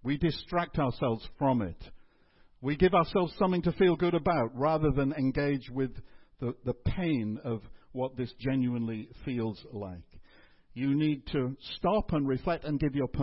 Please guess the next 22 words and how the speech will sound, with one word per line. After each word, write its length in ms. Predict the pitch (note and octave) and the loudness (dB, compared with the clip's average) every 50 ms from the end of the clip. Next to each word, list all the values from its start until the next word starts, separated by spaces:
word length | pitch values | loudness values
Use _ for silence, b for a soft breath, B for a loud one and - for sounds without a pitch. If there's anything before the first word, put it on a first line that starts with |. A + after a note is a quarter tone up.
| - - | -4 -2
yourself 420 | - C#3 B2+ A#2 - D3 C3 - - | -2 -2 -2 -2 0 -2 -2 -2 -2
permission 540 | - C3 C3 D#3 F#3 - - - C3 A#2+ - | -2 0 0 0 0 -2 -2 -2 -2 -2 -2
to 140 | - B2 - - - - - - | -4 -6 -8 -8 -12 -12 -6 -4
feel. 520 | D#3+ D#3 D3 C3+ A#2 G2+ F#2+ E2+ E2 - - - b b b b b b b b b | -2 0 2 2 2 2 0 -4 -8 -16 -20 -20 b b b b b b b b b
And 140 | A#2+ C3 | -2 0
this 100 | E3 E3+ - | 0 0 -2
is 100 | E3+ C3 | -4 -2
the 80 | D3+ C#3 | 0 0
most 240 | C#3+ C#3 C3 - D3 | 0 0 -2 -2 -2
important 560 | A#2+ A2+ - E3+ E3 E3+ E3+ E3 D3+ - - | -4 -2 -2 -4 -4 -4 -4 -6 -6 -4 -2
time 480 | - D#3+ D3 C3+ B2+ A2+ A2+ A2+ A2+ - b b b b b | -2 -2 0 -2 -2 -2 -4 -6 -6 -8 b b b b b
of 160 | - A2+ G#2 G#2+ | -6 -6 -6 -6
your 200 | A2 G#2+ G2+ - | -8 -8 -6 -4
healing 600 | - F3+ F#3 E3 C#3+ A#2+ G2 G2 G2+ G2 G2+ G2 - b b b | -2 -2 -2 -2 -2 -4 -4 -4 -6 -8 -8 -10 -14 b b b
and 120 | - A2 G#2+ | -6 -6 -4
your 180 | A2 G#2+ G2+ - - | -4 -4 -6 -6 -6
freedom, 400 | - A#2+ G#2+ G#2 G2 F#2+ F#2 G#2 - | -6 -6 -6 -6 -6 -6 -8 -8 -8
I 100 | A2+ G2+ | -8 -8
would 160 | F#2+ F#2+ - | -8 -8 -10
suggest. 640 | - - F#2+ E2+ G2 F#2+ F2 E2 - - - - - - - _ _ _ _ _ _ _ _ _ _ _ _ _ _ _ _ _ - - - - - - - - - | -12 -14 -12 -8 -8 -8 -8 -10 -12 -16 -18 -18 -18 -18 -18 _ _ _ _ _ _ _ _ _ _ _ _ _ _ _ _ _ -18 -16 -16 -16 -16 -18 -16 -10 -6
Because 220 | B2 C3 C#3+ B2+ - | -4 -4 -2 -4 -4
it's, 180 | D3+ A2 - | -6 -8 -10